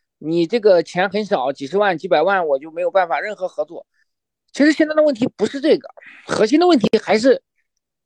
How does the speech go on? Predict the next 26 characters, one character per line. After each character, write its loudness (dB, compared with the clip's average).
还 0
是 2
你， 2
你， 0
你 2
画 2
不 4
来 6
圆， 2
你 0
哪 0
怕 0
这 -6
个 -4
钱 -2
就 2
是 2
三 0
十 0
万、 2
五 -2
十 -6
万 0
的 -2
赞 0
助， -10